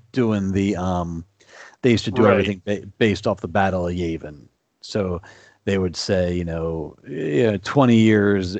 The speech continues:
Speaker 1: after the Battle of Yavin or whatever like that. So now they just broke it into chunks, and it's like, um,
Speaker 2: Yeah, they
Speaker 1: oh.
Speaker 2: have, it's broken out as, so we're gonna get the High Republic is, is the first,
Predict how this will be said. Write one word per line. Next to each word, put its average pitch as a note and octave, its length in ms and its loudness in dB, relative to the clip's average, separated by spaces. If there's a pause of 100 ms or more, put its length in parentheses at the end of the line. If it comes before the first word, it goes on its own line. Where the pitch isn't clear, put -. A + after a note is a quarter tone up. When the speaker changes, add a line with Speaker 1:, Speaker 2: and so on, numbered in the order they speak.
Speaker 1:
after G2 260 0
the F2 120 -6
Battle F2 480 0
of D#2+ 100 -10
Yavin D#2+ 460 -6
or D#2 80 -10
whatever E2 260 -4
like E2 200 -4
that. E2+ 280 0
So F#2 240 -4 (340)
now B2 220 4
they G#2+ 140 6
just G2 240 -2
broke F#2 260 -4
it F#2+ 80 -6
into E2+ 240 -6
chunks, - 480 -10
and E2+ 100 -10
it's D#2+ 200 -12
like, D#2+ 320 -4
um, E2 480 -6 (720)
Speaker 2:
Yeah, G#2+ 200 -6
they A2+ 120 -2
Speaker 1:
oh. G#2+ 320 -2
Speaker 2:
have, G2 180 -10 (180)
it's B2+ 160 -6
broken D3 340 -2
out B2 300 -4
as, G2+ 680 -12 (720)
so - 200 -18
we're A#2 140 -12
gonna A2+ 140 -10
get A#2 160 -10
the G2 80 -8
High D3 320 -4
Republic C3+ 680 -8
is, - 380 -20 (100)
is A#2 320 -14 (500)
the A2 100 -16
first, - 680 -16